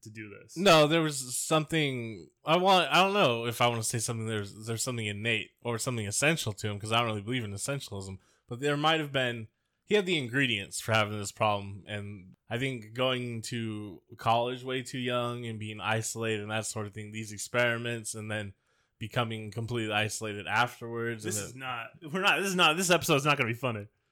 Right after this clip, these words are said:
Speaker 2: Well, this fucking movie is not
Speaker 1: <laughs>
Speaker 2: funny. This movie is about mental illness, or is it about how bad Dungeons and Dragons is?
Speaker 1: It's about mental, well, it's about mental illness, but they're blaming Dungeons and Dragons for it.
Speaker 2: Well, that's the thing, same thing we're talking about now, because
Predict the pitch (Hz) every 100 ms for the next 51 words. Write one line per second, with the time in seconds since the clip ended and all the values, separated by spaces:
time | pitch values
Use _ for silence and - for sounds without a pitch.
0 | _ _ _ - 143 131 120 131 156 151
1 | 139 123 143 117 113 127 120 110 101 -
2 | 117 113 110 190 123 113 110 110 113 127
3 | 127 135 156 156 123 120 131 135 131 -
4 | - 139 139 147 143 151 151 156 160 170
5 | 170 - - 123 123 120 117 110 123 117
6 | 120 113 117 113 123 120 110 101 104 123
7 | 143 165 170 165 190 180 165 165 151 156
8 | 147 113 107 - _ _ _ 170 190 233
9 | 180 185 185 165 170 185 160 165 170 131
10 | 123 127 113 127 123 117 131 131 127 120
11 | 120 117 107 101 110 107 92 92 - 92
12 | 87 - 151 165 170 160 160 160 170 151
13 | 143 127 160 151 147 139 147 127 117 107
14 | 107 135 147 113 107 113 117 120 131 113
15 | 113